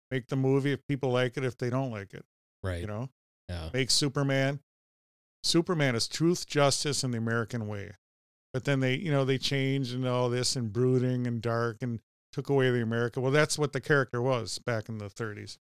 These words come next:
Speaker 2: Yeah, the Christopher Reeves Superman was
Speaker 1: To you,
Speaker 2: the best
Speaker 1: that's
Speaker 2: Superman.
Speaker 1: Superman?
Speaker 2: That's Superman right there. Not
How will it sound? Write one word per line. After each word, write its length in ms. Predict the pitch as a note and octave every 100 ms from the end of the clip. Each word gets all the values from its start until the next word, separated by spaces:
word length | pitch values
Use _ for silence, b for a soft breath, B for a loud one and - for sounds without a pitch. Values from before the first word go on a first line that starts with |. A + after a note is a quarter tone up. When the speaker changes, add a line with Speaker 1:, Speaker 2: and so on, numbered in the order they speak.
| _
Speaker 2:
Yeah, 180 | F#2+ F2
the 100 | F2+
Christopher 580 | F#2+ E3+ - E3 D#3 C#3+
Reeves 560 | A#2+ B2 A#2+ A2 - - -
Superman 640 | - B2 - G2 F#2 F2+
was 540 | F#2 F#2 F2 E2+ - - _ _ _
Speaker 1:
To 100 | -
you, 120 | D3 C3+
Speaker 2:
the 80 | C3+
best 240 | G#2 G2
Speaker 1:
that's 220 | C3+ A#2+ -
Speaker 2:
Superman. 200 | C#3 G2
Speaker 1:
Superman? 220 | C3 C#3 D3
Speaker 2:
That's 240 | A2 A2+ -
Superman 480 | G2+ - E2+ D#2 D#2+ _ _ _ _ _ _
right 140 | F2+ F#2
there. 200 | E2 E2 - _
Not 220 | A#2+ C#3